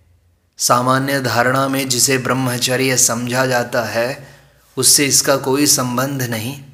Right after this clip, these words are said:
वास्तविक ब्रह्मचारी अथवा ब्रह्म में ही स्थित रहने वाला तो ब्रह्म में ही सर्वानंद की प्राप्ति कर लेता है।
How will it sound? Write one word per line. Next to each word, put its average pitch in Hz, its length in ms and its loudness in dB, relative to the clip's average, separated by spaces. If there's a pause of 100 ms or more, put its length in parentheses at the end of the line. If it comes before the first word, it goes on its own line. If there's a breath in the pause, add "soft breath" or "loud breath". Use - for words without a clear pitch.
(680)
वास्तविक 139 540 2
ब्रह्मचारी 131 840 0 (640)
अथवा 131 380 0
ब्रह्म 143 460 0
में 143 100 -2
ही 135 220 -2
स्थित 135 400 0
रहने 123 380 0
वाला 120 380 2
तो 127 380 -2 (360 loud breath)
ब्रह्म 131 640 -4
में 123 140 0
ही 120 240 -4
सर्वानंद 120 920 0
की 117 180 -8
प्राप्ति 117 680 -6
कर 110 220 -6
लेता 113 400 -8
है। - 240 -16